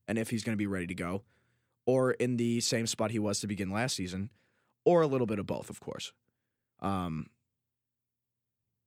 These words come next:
if Lon-, if Coby White gets traded, we bring in some front court pieces, maybe some vets, maybe some shooters on the wing. Then, of course, uh, Lonzo Ball doesn't recover the way that we anticipated.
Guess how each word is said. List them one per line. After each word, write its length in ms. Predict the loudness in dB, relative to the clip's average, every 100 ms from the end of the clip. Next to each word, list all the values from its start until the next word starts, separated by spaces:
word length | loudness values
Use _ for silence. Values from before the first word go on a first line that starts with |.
| _ _ _ _ _ _ _ _ _ -4
if 180 | -2 2
Lon-, 240 | 0 0 0
if 440 | 0 0 -8 -14 _ _ _ _ _ -2
Coby 220 | 2 4
White 160 | 4 4
gets 160 | 0
traded, 340 | 2 4 4 2
we 140 | 0
bring 200 | 0 0
in 100 | 0 -2
some 140 | -2
front 220 | 0 0
court 180 | 0 0
pieces, 320 | 0 0 -2
maybe 200 | -2 -2
some 160 | -2 -2
vets, 360 | 0 0 0 -2
maybe 200 | -2 -2
some 160 | -4
shooters 380 | -4 -2 -2 -2
on 60 | -2
the 60 |
wing. 340 | -2 0 -2 -4 -10 _ _ _ _ _ _ _ _ _ _ -2
Then, 120 | 0
of 80 | 0
course, 440 | 2 2 2 -4 -10 _ _ _ _ _ _ _ _ -2
uh, 200 | 0 2
Lonzo 300 | 0 0 0
Ball 180 | 2 2
doesn't 220 | 2 -2
recover 380 | -2 0 0 2
the 100 | 2
way 180 | 2
that 140 | 2 0
we 140 | 0
anticipated. 720 | -2 -2 0 2 2 4 2